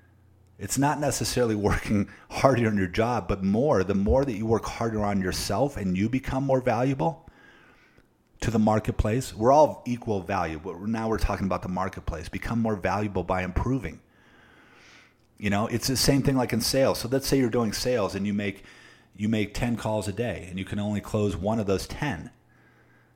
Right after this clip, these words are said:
Okay, what if you, what if you improved on your presentation?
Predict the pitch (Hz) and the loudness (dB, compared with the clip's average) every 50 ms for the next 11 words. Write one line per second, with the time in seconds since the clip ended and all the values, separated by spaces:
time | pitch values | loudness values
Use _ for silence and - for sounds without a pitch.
0 | _ - 87 80 - 110 110 110 101 110 127 143 143 143 - 151 131 120 - - | _ -12 -8 -2 -2 0 0 0 2 2 2 2 2 2 0 0 0 0 -2 -2
1 | 113 123 131 143 139 139 143 127 113 98 - 113 120 135 143 127 107 95 98 98 | 0 0 0 0 0 0 0 0 2 0 0 -2 0 0 0 0 0 0 0 0
2 | 98 92 90 - - 107 101 95 95 - - 110 110 107 - - 85 76 | 0 -2 -2 -2 -2 -2 -4 -4 -6 -4 -4 -4 -4 -4 -6 -8 -10 -14